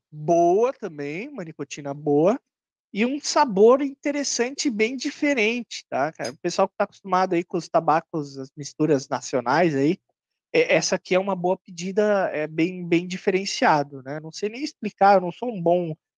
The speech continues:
apreciador de tabacos pra, pra fazer review, né? Vocês sabem, né? Mas eu posso dizer que eu gostei e tenho fumado essa semana inteira, tô fumando o Hierofante.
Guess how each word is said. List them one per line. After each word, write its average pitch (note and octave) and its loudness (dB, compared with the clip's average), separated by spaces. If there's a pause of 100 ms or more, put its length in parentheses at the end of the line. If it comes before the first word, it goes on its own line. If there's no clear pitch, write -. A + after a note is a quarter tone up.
(100)
apreciador E3 2
de - -8
tabacos D#3 0
pra, C3 0 (160)
pra C#3+ -4
fazer D#3 -2
review, D3+ 0
né? D3+ -2
Vocês C#3+ -8
sabem, C#3+ 2
né? D3+ -16 (580)
Mas F3+ 4
eu G3 6
posso G#3 0
dizer G#3 2
que A3 -2
eu G#3+ 6
gostei A3 -2
e A3 -20
tenho A3+ -6
fumado G#3 -10
essa G#3 -16
semana G#3+ -10
inteira, G#3 -4
tô G#3+ -10
fumando A3 -2 (420)
o G#3 8
Hierofante. G3+ 2